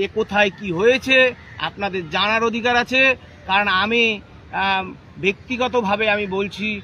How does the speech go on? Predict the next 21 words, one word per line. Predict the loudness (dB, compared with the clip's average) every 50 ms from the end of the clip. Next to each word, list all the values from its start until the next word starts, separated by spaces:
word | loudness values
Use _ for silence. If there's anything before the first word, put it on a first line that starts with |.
| -14 -18 -20 -18 -6 0
হ্যাঁ, | 0 2 2 2 -2 -4 -10 -20 -20 -20 -20 -14
আহ, | -10 -6 -6 -6 -4 -2
এর | 2 2 2 2
মধ্যে | 2 -4 -6 -6 -4 -4 -2 -2
আমার | -2 -2 -2 -2 -2 -2 -4 -8
কোনো | -10 -10 -8 -8 -10
স্বার্থ | -12 -10 -6 -6 -6 -6 -6 -10 -12
নেই, | -10 -8 -6 -4 0 0 2 2 0 -2 -6 -14 -20 -20 -20 -20 -20 -20 -10 -2
কোনো | 0 0 0 0 -2 -2
স্বার্থ, | -4 0 2 2 2 2 0 -2 2 4 6 6 4 2 0 -6 -20 -20 -20 -20 -18 -6
কোনো | -4 -2 -2 0 0 0 0
লোভ | 0 -2 2 4 8 8 10 10 8 6 4 -2 -18 -20 -20 -20 -14 -6
লালসা | -2 -2 0 0 0 -2 -2 -2 -4 -4 -4 -4 -4
কার | 0 0 2 2 2
নেই? | 0 0 -2 -2 -6 -10 -18 -20 -20 -20 -20 -20 -20 -20 -20 -20 -20 -20 -20 -20 -12
আমারও | -8 -4 0 2 4 4 4
নিশ্চয়ই | 2 0 -4 -6 -8 -6 -4
আছে, | -4 -4 -4 -6 -8 -8 -8 -12 -20 -20 -20 -20 -12 -8
কিন্তু | -6 -6 -6 -8 -10 -6 -4 -2
আমি | -2 -2 -2 -2 -4 -4 -2 0
এই, | 0 -2 -2